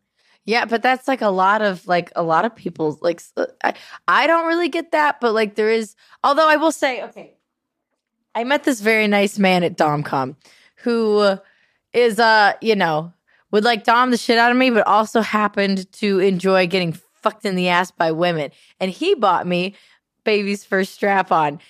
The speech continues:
And I never, like, 'cause, like, you always hear about power trips, especially, like, when trying to understand, like, like, a fucking Weinstein situation, or, you know what I mean? Like, a lot of it's not about, like, the sex, it's about the power, and that, like, I never could really wrap my head around.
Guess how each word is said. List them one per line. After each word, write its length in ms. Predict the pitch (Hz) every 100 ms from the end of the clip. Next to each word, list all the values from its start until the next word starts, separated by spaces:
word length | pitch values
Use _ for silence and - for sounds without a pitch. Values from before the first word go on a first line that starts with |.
| _ -
And 100 | 247
I 120 | 254
never, 280 | 311 339 359
like, 300 | 330 302 - 240 -
'cause, 180 | 294
like, 220 | 311 294 302
you 80 | 359
always 200 | 392 -
hear 180 | 311
about 220 | 302 247 -
power 260 | 226 214
trips, 320 | 202 214 -
especially, 460 | 202 - 233 - 240
like, 240 | 220 208
when 160 | 202 208
trying 220 | 220 214
to 60 | 190
understand, 460 | 190 180 208 190
like, 320 | 180 170 151 _ _ _ _ _ -
like, 160 | 196 185
a 80 | 185
fucking 500 | 202 202 180 165 156
Weinstein 1040 | 185 196 208 - 220 208 202 202 196 202
situation, 880 | 202 202 - 208 208 208 - 214 196
or, 40 | 202
you 120 | 202
know 120 | 202
what 60 | 202
I 40 |
mean? 160 | 202 196
Like, 120 | 196
a 60 |
lot 180 | 202 202
of 40 | 202
it's 200 | 190 214
not 180 | 202
about, 420 | 190 165 180 185 180
like, 240 | 175 175
the 100 | 170
sex, 420 | - 240 214 -
it's 120 | 170
about 220 | 180 185 180
the 80 |
power, 400 | - 202 214 196
and 140 | 165 165
that, 200 | 202 160
like, 140 | 180
I 60 | 180
never 240 | 180 175
could 100 | 175
really 180 | 170 180
wrap 180 | 170 175
my 80 | 156
head 180 | 170 233
around. 240 | 220 180